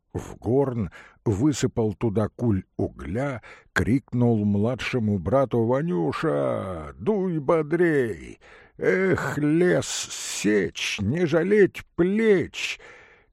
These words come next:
И пошла у братьев работа. Гаврила, сопя трубочкой, прислонился в дверях. Голиков сел на высоком пороге.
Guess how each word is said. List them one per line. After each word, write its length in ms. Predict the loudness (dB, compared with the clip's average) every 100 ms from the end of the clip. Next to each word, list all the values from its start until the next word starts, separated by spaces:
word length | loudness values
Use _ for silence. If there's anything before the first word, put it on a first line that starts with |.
| _
И 120 | -4 -4 _
пошла 560 | -2 -2 -4 -6 -4 -4
у 120 | -6
братьев 800 | -6 -4 -4 -4 -8 -8 -10 -16 _ _ _ _
работа. 640 | -8 -8 -8 -12 -12 -16 -18 _ _ _ _ _ _
Гаврила, 760 | -12 -10 -10 -4 0 0 0
сопя 400 | -2 -4 -2 -4
трубочкой, 720 | -2 -2 0 0 -2 -4 -4
прислонился 920 | -4 -6 -6 -4 -2 -2 -4 -6 -2 0
в 120 | -2
дверях. 640 | -2 2 2 2 0 -4 -14 -20 -20 -20 _ _ _
Голиков 600 | -6 -2 0 0 0 -2
сел 240 | -2 -4 -2
на 120 | -4
высоком 560 | -4 -6 -6 -6 -10
пороге. 600 | -10 -12 -10 -12 -14 -20